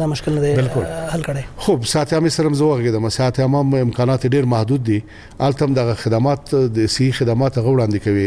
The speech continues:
Speaker 2: ایم آر سی اې په نوم یوه اداره ده، هغه یې وړاندې کوي چې خلک یې د خدماتو نه خوشحاله نه دي. او پرون هم ما رئیس صاحب ته وویل چې په دې کې سره کتنه وشي. پرېږده چې دا خدمات خپله وزارت صحت عامه وړاندې کړي، ولې دقیقه او سنجیده شده هغه خدمات وړاندې کړي.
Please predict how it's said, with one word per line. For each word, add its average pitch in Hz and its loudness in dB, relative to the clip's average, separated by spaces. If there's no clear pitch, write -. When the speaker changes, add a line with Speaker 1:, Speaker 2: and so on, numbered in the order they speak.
Speaker 2:
ایم 107 2
آر 107 -2
سی 117 0
اې 135 0
په 123 0
نوم 123 2
یوه 117 2
اداره 123 0
ده، 127 -2
هغه 139 2
یې 135 2
وړاندې 123 0
کوي 160 2
چې - -2
خلک 156 0
یې 131 -2
د 123 2
خدماتو 135 0
نه 135 0
خوشحاله 131 0
نه 120 2
دي. 82 -6
او 110 2
پرون 127 0
هم 127 2
ما 127 2
رئیس 120 0
صاحب 113 -2
ته 123 0
وویل 139 2
چې 127 0
په 120 0
دې 120 2
کې 123 2
سره 127 0
کتنه 135 -2
وشي. 147 0
پرېږده 180 2
چې 143 -2
دا 147 2
خدمات 139 0
خپله 156 -2
وزارت 135 2
صحت 135 -2
عامه 147 2
وړاندې 123 0
کړي، 107 -2
ولې 170 4
دقیقه 156 -2
او 156 2
سنجیده 117 0
شده 131 0
هغه 104 0
خدمات 104 0
وړاندې 131 0
کړي. 85 -4